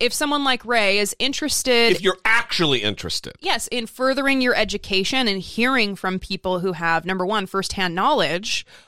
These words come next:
Speaker 1: or people who are advocates in this area,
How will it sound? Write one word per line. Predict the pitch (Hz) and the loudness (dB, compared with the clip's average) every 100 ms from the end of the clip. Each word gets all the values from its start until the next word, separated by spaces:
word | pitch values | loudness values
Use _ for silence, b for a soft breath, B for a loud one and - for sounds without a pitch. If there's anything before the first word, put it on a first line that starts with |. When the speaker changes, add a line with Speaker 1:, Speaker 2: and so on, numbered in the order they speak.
| b | b
Speaker 1:
or | 226 | 0
people | 220 240 226 | 0 0 -2
who | 214 226 | 0 2
are | 214 - | 2 2
advocates | 190 214 208 - 160 - - | 0 0 -4 -6 -4 -4 -6
in | 175 | -6
this | 170 - | -6 -4
area, | 214 277 202 117 131 220 | -2 0 0 -2 -2 -4